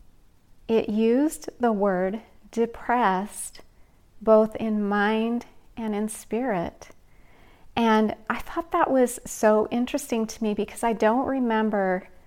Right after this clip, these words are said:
reading the word depressed. And I did go through a period of time,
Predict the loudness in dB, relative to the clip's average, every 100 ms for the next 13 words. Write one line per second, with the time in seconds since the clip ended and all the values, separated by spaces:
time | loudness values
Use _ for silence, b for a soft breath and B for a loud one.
0 | b b b b -10 -2 2 2 0 0
1 | -2 -4 -4 -8 -4 -2 -2 -4 -10 -14
2 | -18 -20 b b b b b -2 2 2
3 | 0 -2 -6 -14 _ -20 -20 -20 -20 -20
4 | -20 -20 -20 -6 2 6 8 6 2 4
5 | 4 6 6 6 2 0 2 4 2 -2
6 | -6 0 2 2 0 -2 -6 -4 -2 -2
7 | -2 -4